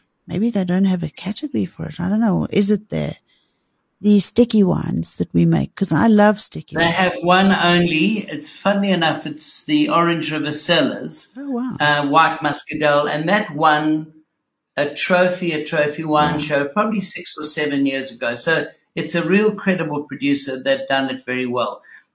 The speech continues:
Speaker 2: There are also, not to be forgotten, the rich man's Vin de Constance, which
Speaker 1: Mm.
Speaker 2: is, of course, the Klein Constantia,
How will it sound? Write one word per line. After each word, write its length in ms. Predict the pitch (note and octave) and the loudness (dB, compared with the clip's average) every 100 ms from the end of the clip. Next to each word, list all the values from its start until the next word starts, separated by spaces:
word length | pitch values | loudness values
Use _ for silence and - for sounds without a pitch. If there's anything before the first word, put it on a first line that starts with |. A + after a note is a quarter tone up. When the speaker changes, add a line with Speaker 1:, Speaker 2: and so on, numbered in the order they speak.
| _ | _
Speaker 2:
There 260 | E3 F3+ F3+ | 2 4 4
are 160 | F3+ | 4
also, 500 | - A3+ - E3 C#3+ | 2 0 2 2 2
not 280 | C#3+ E3+ F#3 - | 4 4 2 -2
to 60 | F3 | -8
be 200 | D#3 D#3 | -6 -8
forgotten, 840 | - C3 C3+ B2+ - B2+ G3+ G#3 - - - - | -8 2 2 2 0 -2 -2 -4 -16 -20 -20 -12
the 140 | C3+ | -2
rich 340 | D3+ G3 - | 2 2 2
man's 440 | F3+ D#3+ C3+ C3+ B2 | 0 2 2 -2 -2
Vin 300 | C3 D3 D3+ | 0 2 2
de 120 | D3 | -2
Constance, 880 | - C3 B2+ - C3+ C3+ F3 F3 - | -2 -4 -4 -4 -2 0 -2 -6 -4
which 220 | G3+ F#3 | -2 -2
Speaker 1:
Mm. 20 | |
Speaker 2:
is, 160 | D3 B2 | -4 -4
of 140 | B2 | -8
course, 320 | - C3 B2+ - | -6 -6 -6 -8
the 100 | A#2+ | -10
Klein 380 | - C3+ C3 | -4 -4 -4
Constantia, 800 | B2+ B2 - C3+ C3 B2+ D#3+ A3+ | -6 -8 -4 0 0 0 -2 -2